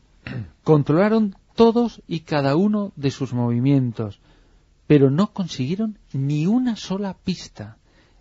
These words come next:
Era un tipo ordenado, era un tipo serio, nada de, de ataques como hemos visto en otros miembros, de whisky, borracheras y tal.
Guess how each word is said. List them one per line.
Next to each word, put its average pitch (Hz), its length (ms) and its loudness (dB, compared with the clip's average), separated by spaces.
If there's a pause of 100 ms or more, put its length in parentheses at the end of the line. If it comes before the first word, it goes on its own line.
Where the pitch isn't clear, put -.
Era 190 200 -2
un 143 120 -8
tipo 190 500 -6 (280)
ordenado, 127 1000 0
era 123 220 -2
un 120 160 -8
tipo 123 420 -8 (400)
serio, 110 500 -2
nada 139 340 2
de, 127 220 0 (260)
de 131 100 2
ataques 123 520 -2
como 117 260 -6
hemos 120 200 -4
visto 117 240 -6
en 117 60 -2
otros 113 220 -6
miembros, 113 460 -4 (240)
de 120 160 -6
whisky, 123 640 2
borracheras 101 840 -8
y - 40 -16
tal. 85 240 -18